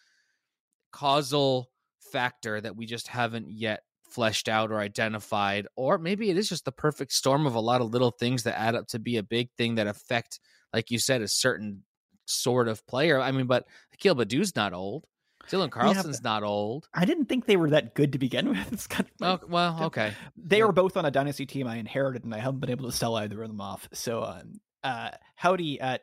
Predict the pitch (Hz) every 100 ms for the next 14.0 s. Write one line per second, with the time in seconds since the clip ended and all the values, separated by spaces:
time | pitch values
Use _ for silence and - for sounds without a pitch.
0 | - 131 - 135 131 123 143 131 127 -
1 | 123 120 127 - - 113 117 120 120 113
2 | 98 - 110 - _ - 113 104 113 117
3 | - 110 120 110 110 113 110 - 113 -
4 | 110 107 - _ 127 - 117 113 113 -
5 | _ 110 107 104 - 104 107 - - 127
6 | - 95 87 - - 202 - 160 214 170
7 | - 170 131 196 - 202 165 175 165 -
8 | - 151 - - - 269 247 180 175 175
9 | 113 110 127 - 151 156 147 147 143 -
10 | - _ 151 143 - _ _ _ _ _
11 | _ _ 143 135 131 131 147 131 131 135
12 | 123 120 120 120 113 113 107 117 127 190
13 | 143 107 110 123 - 127 135 127 117 127